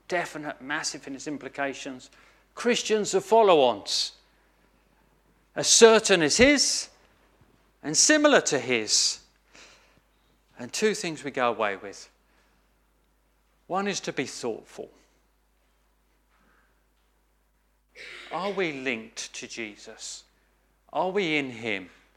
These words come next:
Do we belong to Christ? This wonderful description I've just given of the resurrection future, is it yours?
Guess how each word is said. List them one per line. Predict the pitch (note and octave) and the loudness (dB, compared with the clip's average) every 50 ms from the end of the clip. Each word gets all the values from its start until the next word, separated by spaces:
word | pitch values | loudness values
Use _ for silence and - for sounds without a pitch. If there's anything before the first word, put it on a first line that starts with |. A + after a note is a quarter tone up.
| _ _ _ _ _ _ _ _ _ _ _ _ _ _ _ | _ _ _ _ _ _ _ _ _ _ _ _ _ _ _
Do | - E3 F#3 G3 | 0 2 2 2
we | F#3 G3+ F#3 | 2 0 -2
belong | - - D#3 C3 B2+ C3 C3+ C3+ B2 | -2 -2 -2 -2 -2 -2 -4 -4 -8
to | - - | -12 -16
Christ? | - - - B2+ A2+ G#2+ G2+ - - - - - - - - _ - - - - - _ _ _ _ _ _ - _ _ _ _ _ _ - - _ _ _ _ _ _ _ _ _ _ - | -14 -10 -8 -6 -6 -6 -8 -8 -8 -6 -6 -8 -10 -12 -18 _ -20 -20 -20 -20 -20 _ _ _ _ _ _ -20 _ _ _ _ _ _ -20 -20 _ _ _ _ _ _ _ _ _ _ -4
This | E3+ F3+ E3+ - - - - | -2 -2 0 -2 -4 0 4
wonderful | F3+ G#3 G3+ - G#3 - F3+ D#3+ | 4 4 4 2 -2 0 0 0
description | C#3+ - D3 C3+ - - - - G3 G#3 F#3+ - - - F3 D3+ C3+ | 0 0 0 0 0 0 2 4 4 4 4 4 0 0 2 2 2
I've | C3 C3+ C3 | 2 0 0
just | - D#3 D3 - - - | 0 -2 -2 0 2 2
given | F3+ E3 D#3 C#3+ B2+ B2 - - - - - - _ - | 2 4 4 2 2 0 -4 -12 -20 -20 -20 -18 _ 0
of | C#3+ D3 C#3+ | 0 2 2
the | - D3 C3+ | 2 2 4
resurrection | D3 F3+ F3+ D#3+ E3+ D#3 E3 D#3+ - - - E3+ D3+ | 6 6 4 4 4 2 2 2 0 -2 -6 -6 -6
future, | C#3 - - D#3+ D3+ - - E3 | -8 -6 -6 -6 -6 -6 -6 -8
is | - - E3+ G#3+ G#3 - | -6 -6 -6 -6 -4 -4
it | A#3+ G3+ D3 C#3+ - | -6 -6 -6 -8 -10
yours? | D3 D#3 F#3 A3+ B3+ B3+ C4 B3+ - - - - | -10 -8 -6 -6 -6 -6 -8 -10 -12 -12 -14 -16